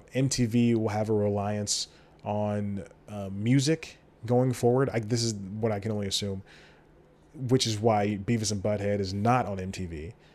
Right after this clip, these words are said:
Um, and then V H one is gonna be reality because they just renewed a, uh, what, what it says here, a trio of RuPaul shows. And I think they're just trying to,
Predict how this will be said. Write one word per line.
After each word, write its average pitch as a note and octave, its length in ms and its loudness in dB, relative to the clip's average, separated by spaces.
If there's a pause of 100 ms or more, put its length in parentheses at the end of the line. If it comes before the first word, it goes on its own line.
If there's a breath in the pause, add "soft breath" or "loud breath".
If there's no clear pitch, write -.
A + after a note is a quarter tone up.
(380 soft breath)
Um, F2 420 -8 (160)
and A#2+ 240 0
then G#2+ 180 -2
V A#2 200 2
H A2 200 -2
one A2 240 2
is G2 120 -2
gonna G#2 160 -2
be G2 300 -2
reality F#2+ 800 -2
because F#2 320 -4
they A2 140 4
just G2+ 240 -4
renewed G2 400 -2 (540)
a, G2+ 40 -8
uh, F2 140 -2
what, F#2+ 340 -4
what A2 100 0
it G#2 40 0
says G#2+ 240 0
here, G#2 160 0
a F#2+ 60 -2
trio C3 520 8
of G2+ 160 0
RuPaul G2+ 720 2
shows. - 500 -10 (1700 loud breath)
And B2+ 80 2
I - 20 6
think D3 260 2
they're C3+ 100 6
just A#2 240 0
trying A#2+ 540 2
to, G#2 560 -2